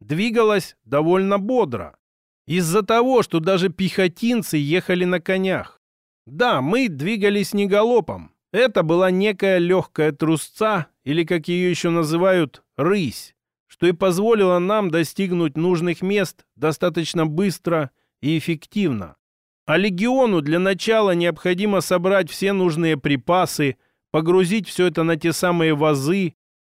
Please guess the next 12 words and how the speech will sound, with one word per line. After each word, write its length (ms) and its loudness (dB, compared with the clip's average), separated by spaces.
и 140 -2
только 380 0
потом, 800 0
уже 260 0
когда 320 -2
есть 340 0
полное 480 2
снабжение, 920 -2
они 420 0
могут 360 0
выдвинуться 640 -2
дальше. 540 -4